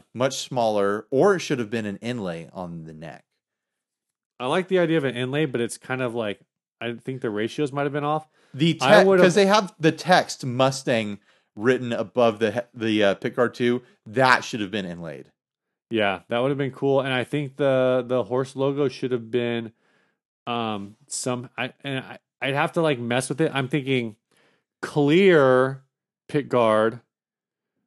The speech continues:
Speaker 2: uh, expo-,
Speaker 1: Mm.
Speaker 2: exposed wiring, so you
Speaker 1: Mm-hmm.
Speaker 2: don't try to hide the wiring,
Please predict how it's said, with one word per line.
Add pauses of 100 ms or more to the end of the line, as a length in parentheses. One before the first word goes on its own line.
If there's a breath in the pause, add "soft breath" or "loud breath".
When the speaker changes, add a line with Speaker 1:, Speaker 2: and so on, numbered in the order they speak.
(240)
Speaker 2:
uh, (220)
expo-,
Speaker 1:
Mm.
Speaker 2:
exposed
wiring,
so
you
Speaker 1:
Mm-hmm.
Speaker 2:
don't
try
to
hide
the
wiring,